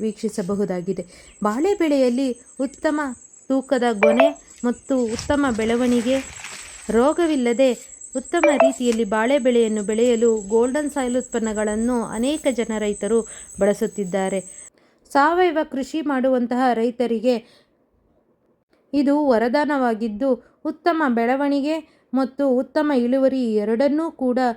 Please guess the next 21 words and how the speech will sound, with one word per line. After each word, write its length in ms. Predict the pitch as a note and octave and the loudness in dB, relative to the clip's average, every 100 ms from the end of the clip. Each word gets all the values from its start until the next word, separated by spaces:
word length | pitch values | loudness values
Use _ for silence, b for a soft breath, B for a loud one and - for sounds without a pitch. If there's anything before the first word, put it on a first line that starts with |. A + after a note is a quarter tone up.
| B B A3 | B B -2
ರೈತರು 580 | A#3+ C#4 C#4 B3+ C4 A#3+ - b b b b b - | 0 0 2 2 4 2 0 b b b b b -2
ಪಡೆದಿರುವ 440 | C4+ D4+ D4+ D4 C4+ | 2 2 2 2 2
ಬಗ್ಗೆ 320 | A#3+ A3+ C4 B3+ | 2 2 4 2
ಗೋಲ್ಡನ್ 500 | G#3 A#3+ C4+ D#4 C4 | 4 2 4 2 -2
ಸಾಯಿಲ್ 300 | D4 C#4 B3+ B3+ | -2 -2 -2 -2
YouTube 360 | C#4 D#4 C4 B3 | -2 -2 0 0
ಮತ್ತು 260 | A#3 - B3+ A3+ | -2 0 0 2
Facebook-ಗಳಲ್ಲಿ 1040 | B3+ B3+ - C#4 - B3+ A3 A3+ A3 G#3+ C4 A#3 B B | 2 2 0 -8 -4 -2 0 0 -2 -2 -4 -6 B B
ತಮ್ಮ 200 | A#3 A#3 B3+ G#3 | -2 0 0 0
ಅಭಿಪ್ರಾಯವನ್ನು 800 | G#3+ C4 C4 A#3+ A3+ A3 A3+ B3+ | -2 -2 0 2 2 2 2 2
ವ್ಯಕ್ತಪಡಿಸಿದ್ದಾರೆ. 920 | A3 G#3+ A#3 A#3 G#3+ G#3 G3 G3 F#3+ F#3 B B | 0 -2 -4 -4 -4 -4 -4 -4 -6 -8 B B
ಕರ್ನಾಟಕದ 720 | - D4 D#4+ E4 D#4+ D4 C#4 A#3+ A#3+ | -2 -2 0 -2 -2 -2 -2 0 2
ಎಲ್ಲ 140 | A3 A#3+ C4+ A#3 | 2 2 2 0
ಜಿಲ್ಲೆಗಳಲ್ಲಿಯೂ 760 | C4 B3+ C#4 C#4 C4+ C4+ C#4+ D4+ D4+ b b - | 0 2 2 0 0 0 0 -2 -6 b b -2
ಕೂಡ 220 | C4 B3+ B3+ A3 | 2 2 2 4
ಗೋಲ್ಡನ್ 420 | B3+ C#4 E4 D4+ | 4 4 2 0
ಸಾಯಿಲ್ 240 | D4+ C#4+ | -2 0
ಉತ್ಪನ್ನಗಳನ್ನು 720 | C4+ - A#3+ A#3 A3+ A3+ A3 G3 | -2 -2 -2 0 0 0 -2 -2
ಬಳಸಿ 440 | A3 B3 C4+ C4 C4 B B A#3 | 0 2 0 -2 -4 B B -4
ಅದ್ಭುತ 340 | A3+ A3 D#4 C4+ | -2 -2 0 2
ಯಶಸ್ಸಿನ 580 | A#3 A#3 C#4+ C#4+ C4+ | 2 2 -2 -2 -4